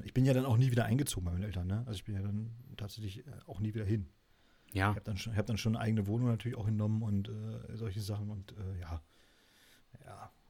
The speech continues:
Speaker 1: Also das war schon ganz, war schon ganz okay so.
Speaker 2: Aber ich find das so schön, dass man, es gibt nicht mehr diese Situation wie früher, weißt du, wenn man in sein Zimmer stürmt und die Tür knallt und die Eltern erstmal hinterher rufen, „Die Tür kann da nix für!“ <laughs> Und dann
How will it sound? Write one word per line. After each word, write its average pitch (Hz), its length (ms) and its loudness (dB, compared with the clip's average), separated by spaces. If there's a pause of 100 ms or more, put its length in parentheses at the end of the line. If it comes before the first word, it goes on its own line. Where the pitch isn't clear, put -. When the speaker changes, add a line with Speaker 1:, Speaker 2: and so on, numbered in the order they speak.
(100)
Speaker 1:
Also 107 180 -4
das 113 120 -2
war 110 120 -6
schon 123 120 -4
ganz, 101 360 -4
war 117 160 -8
schon 113 160 -4
ganz 98 180 -6
okay 92 240 -8
so. 90 100 -8 (760)
Speaker 2:
Aber 110 100 6
ich - 60 4
find 139 140 4
das 139 120 4
so 127 80 4
schön, 139 240 6
dass 135 160 4
man, 135 160 6 (220)
es - 120 -2
gibt - 180 2
nicht 123 100 4
mehr 131 100 4
diese 123 140 0
Situation 120 680 6
wie 110 80 6
früher, 92 380 4
weißt 98 160 2
du, 117 60 4
wenn 104 60 6
man 98 100 6
in 92 100 2
sein 98 220 4
Zimmer 120 380 4
stürmt 127 680 8
und 98 240 2 (340)
die 104 160 4
Tür 147 280 10
knallt 120 460 6
und 104 160 4
die 98 100 6
Eltern 110 240 6
erstmal 101 240 0
hinterher 101 240 4
rufen, 101 380 4
„Die 110 200 6
Tür 269 260 12
kann 180 220 8
da 190 160 8
nix 180 280 8
für!“ 240 580 8
<laughs> - 60 4 (1200)
Und 127 120 8
dann 123 220 10